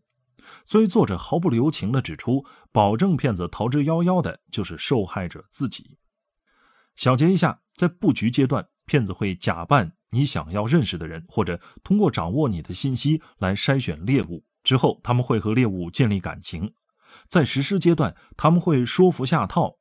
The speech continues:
先让受害者尝到甜头，再让受害者投入更多，最后再收网。收网之后，骗子利用受骗者不愿损害名誉的心理，逃之夭夭。了解了骗子的特征，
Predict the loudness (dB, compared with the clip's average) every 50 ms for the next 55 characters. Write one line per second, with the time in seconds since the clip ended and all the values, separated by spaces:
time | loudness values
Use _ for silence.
0 | _ _ -2 4 4 6 6 6 2 2 2 0 0 0 -2 -4 -4 -6 -4 -4
1 | -2 -2 -2 -2 -4 -6 -6 -6 -4 -2 0 0 -2 -4 -4 _ _ _ _ -2
2 | 2 4 4 4 2 -2 -4 -2 -4 -4 -4 -4 -8 -8 -10 -12 -8 -4 -2 0
3 | 0 0 2 2 0 -2 -2 -6 -8 -10 -10 -10 _ _ _ _ -4 0 0 0
4 | 0 0 0 -2 -2 _ _ _ _ -12 -10 -10 -6 -4 -4 -4 -4 -6 -8 -14
5 | _ _ _ _ _ _ -20 -20 -20 -10 2 6 6 6 6 4 2 0 -2 -2
6 | 0 0 0 -2 -2 _ _ _ _ _ 2 4 4 4 6 4 4 4 4 4
7 | 2 2 2 4 2 2 2 2 0 0 0 -2 -4 -6 -4 0 0 2 2 2
8 | 0 0 -2 -4 -6 -6 -2 -2 -2 0 0 0 0 0 2 2 0 0 -2 -4
9 | -2 0 0 0 0 -4 -10 _ _ _ _ -6 -4 -4 -4 -2 -4 -6 -6 -4
10 | -4 -4 -4 -6 -8 -8 -10 -10 _ _ _ _ _ _ _ _ _ _ _ _
11 | _ _ _ _ _ _ _ _ _ _ _ 0 4 6 6 6 6 4 2 2
12 | 0 0 0 0 0 0 0 -2 -6 -6 -4 -2 -2 0 0 0 -2 -2